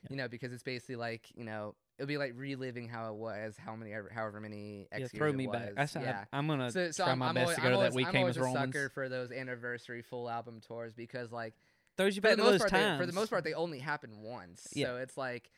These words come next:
Speaker 2: it's kinda like, you kinda have to go kinda
Speaker 1: Mm-hmm.
Speaker 2: thing. So,
Speaker 1: Yeah.
Speaker 2: um,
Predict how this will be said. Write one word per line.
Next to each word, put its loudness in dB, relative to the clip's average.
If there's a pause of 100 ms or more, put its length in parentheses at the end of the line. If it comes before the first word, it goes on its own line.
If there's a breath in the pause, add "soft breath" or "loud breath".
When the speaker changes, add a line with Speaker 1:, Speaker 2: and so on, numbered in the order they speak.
(140)
Speaker 2:
it's -20
kinda -2
like, -4
you -12
kinda -8
have -6
to -16
go -8
kinda -6
Speaker 1:
Mm-hmm. -10
Speaker 2:
thing. -8
So, -6 (580 soft breath)
Speaker 1:
Yeah. -6
Speaker 2:
um, -12